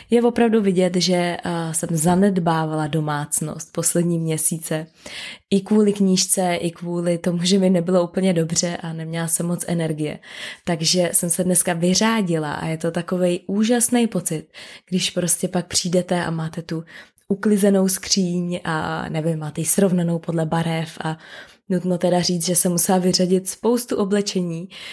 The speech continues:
do kterého už se nevejdu nebo který je mi velmi nepohodlný. Takže, eh, v té skříni mám i aktuálně jedny kalhoty, jedny legíny a jedny punčocháče, všechno těhotenský.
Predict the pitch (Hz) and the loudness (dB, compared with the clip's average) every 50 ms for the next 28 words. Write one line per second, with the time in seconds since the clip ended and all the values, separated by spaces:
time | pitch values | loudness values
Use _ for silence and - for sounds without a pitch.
0 | - - - - 190 185 190 - - 185 190 196 190 185 - 185 170 - - 196 | -16 -16 -8 -2 -2 -2 0 2 2 4 4 4 4 4 2 0 0 -2 0 0
1 | 190 185 180 170 170 185 185 190 180 185 175 175 170 170 175 170 - - 180 175 | 2 2 2 2 2 4 2 4 2 2 0 0 0 0 -2 -2 -2 -2 0 0
2 | 175 175 170 170 175 170 170 170 - - 165 165 160 170 170 175 190 202 208 208 | 2 2 2 2 2 0 0 0 -2 -4 -8 -6 -2 0 2 2 4 4 4 4
3 | 196 185 185 - 190 175 170 160 165 160 156 151 147 - - _ _ - - - | 2 2 0 0 0 0 0 -2 -2 -4 -8 -8 -10 -12 -14 _ _ -20 -16 -16
4 | - - - - - - 180 165 170 175 185 185 180 180 - - 180 175 175 175 | -14 -14 -16 -10 -4 -2 -2 0 2 2 4 4 4 2 2 0 0 -2 0 -2
5 | 170 170 170 - 196 185 185 - - 190 185 185 185 185 185 180 185 185 185 185 | -2 -2 -2 0 0 0 0 0 2 2 4 4 4 4 4 4 2 2 0 -2
6 | 185 - - - - - - 180 - - 220 214 202 196 190 190 185 180 190 180 | -4 -10 -14 -14 -10 -6 -6 -6 -2 0 2 4 4 6 6 4 4 4 4 2
7 | 185 214 208 202 - 190 185 185 185 185 175 - - 185 185 185 185 185 180 170 | 4 2 0 2 4 4 4 4 4 2 2 0 0 0 0 0 0 0 0 2
8 | 180 185 180 175 175 170 170 175 175 170 170 170 165 160 160 - - - - - | 2 0 2 2 2 2 2 2 2 2 2 0 0 -2 -4 -8 -14 -16 -16 -16
9 | - - _ - 175 170 170 165 156 170 170 165 - 170 165 156 - 180 165 - | -16 -12 _ 0 2 4 4 4 2 2 0 2 2 0 -2 0 0 0 0 0
10 | 170 160 160 160 - 165 156 151 - - 165 - - 165 160 160 170 160 170 165 | 0 0 0 0 0 -2 -2 -2 -2 -4 -4 -4 -4 -6 -4 -2 0 0 0 0
11 | - 175 165 160 160 - - - - - - | 0 0 -2 -2 -4 -6 -8 -10 -14 -16 -16